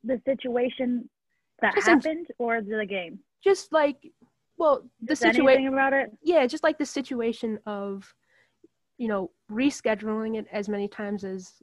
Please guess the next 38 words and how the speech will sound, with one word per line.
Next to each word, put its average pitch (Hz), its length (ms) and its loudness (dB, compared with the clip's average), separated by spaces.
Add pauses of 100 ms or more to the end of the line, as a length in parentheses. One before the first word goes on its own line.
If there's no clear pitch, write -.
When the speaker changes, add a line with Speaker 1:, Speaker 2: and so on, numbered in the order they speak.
(160)
Speaker 2:
as 202 200 -6
the 202 120 -6
N 190 60 -6
F 190 120 -8
L 180 80 -6
has, 175 500 -12
number 180 240 -8
one. 175 380 -12 (460)
And 233 120 0
then, 247 180 4
like, 233 180 -2 (100)
the 240 80 4
actual 208 300 -2
game 175 300 -6
itself, - 360 -14 (340)
I 202 60 -14
suppose. - 360 -16 (1120)
Speaker 1:
Uh, 233 460 0
well, 277 280 0
I 269 200 -6
think 403 180 -12 (120)
that 208 160 -2
it's 185 160 -12 (140)
good 180 280 -6
that 170 260 -4
they 170 100 -8
moved 175 260 -12
the 185 80 -10
game 180 200 -12
because 202 400 -4 (1200)
I'm 233 160 2
not 226 240 2
saying 214 300 -2
for, 202 140 0
like, 190 220 -2
the 196 100 -4
Ravens, 202 560 -2 (260)
it's 247 160 -2